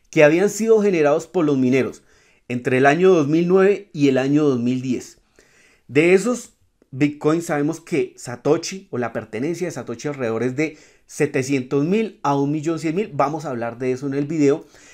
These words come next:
Y me salían las preguntas allí en ese video. Me preguntaban, "¿Qué ocurre si Satoshi Nakamoto llega y vende esos Bitcoin?". La pregunta yo te la devuelvo. ¿Tú estás preparado para aprovechar en ese momento? E inclusive te la puedo hacer de otra forma.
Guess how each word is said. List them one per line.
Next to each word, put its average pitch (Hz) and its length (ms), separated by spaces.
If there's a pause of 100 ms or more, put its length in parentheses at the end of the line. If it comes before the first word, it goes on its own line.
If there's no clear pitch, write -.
(280)
Y 202 100
me 190 140
salían 196 300
las 240 100
preguntas 190 440
allí 165 380
en 170 140
ese 170 220
video. 135 440 (400)
Me 151 120
preguntaban, 165 840
"¿Qué 220 160
ocurre 208 480
si 196 140
Satoshi 165 580
Nakamoto 143 600
llega 156 480 (300)
y 165 160
vende 160 340
esos 147 320
Bitcoin?". - 400 (460)
La 123 180
pregunta 151 680 (120)
yo 139 240
te 180 140
la 165 120
devuelvo. 131 540 (460)
¿Tú 190 180
estás 208 380
preparado 160 600
para 160 200
aprovechar 123 480
en 156 100
ese 151 140
momento? 139 560
E 147 100
inclusive 147 560
te 139 140
la 107 160
puedo 127 160
hacer 139 240
de 156 80
otra 147 180
forma. 143 360